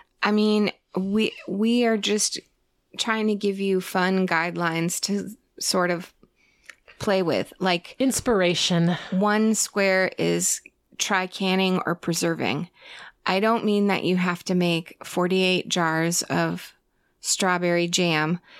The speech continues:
Speaker 1: I mean, you could do some quick pickled onions.
Speaker 2: Yeah.
Speaker 1: Simple.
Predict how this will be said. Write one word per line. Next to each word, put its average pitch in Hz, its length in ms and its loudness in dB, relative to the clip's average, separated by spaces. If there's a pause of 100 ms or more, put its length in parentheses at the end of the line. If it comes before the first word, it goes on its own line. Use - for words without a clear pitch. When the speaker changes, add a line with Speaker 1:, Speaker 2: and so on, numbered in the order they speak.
(280)
Speaker 1:
I 190 60 0
mean, 196 380 2
you 208 160 0
could 214 180 -4
do 202 320 2
some 185 500 0 (360)
quick - 260 -4
pickled 196 320 -2
onions. 170 680 0 (260)
Speaker 2:
Yeah. 175 180 2
Speaker 1:
Simple. 185 640 0